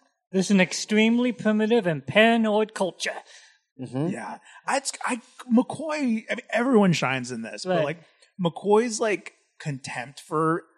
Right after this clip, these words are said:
Speaker 1: Right.
Speaker 3: everything.
Speaker 1: Which I, I, I would imagine would only grow even more if he came back today, but <laughs>
Speaker 3: <laughs>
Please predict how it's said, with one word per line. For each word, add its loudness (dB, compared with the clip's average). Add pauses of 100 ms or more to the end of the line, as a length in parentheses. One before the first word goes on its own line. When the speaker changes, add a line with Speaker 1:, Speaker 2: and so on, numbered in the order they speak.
(140)
Speaker 1:
Right. 4 (120)
Speaker 3:
everything. 0 (560)
Speaker 1:
Which -6 (140)
I, 0 (100)
I, 0
I 2
would 2
imagine 2
would 2
only 0
grow -6
even -12
more -6
if -12
he -12
came -12
back -8
today, -12
but -2 (380)
<laughs> -
Speaker 3:
<laughs> 0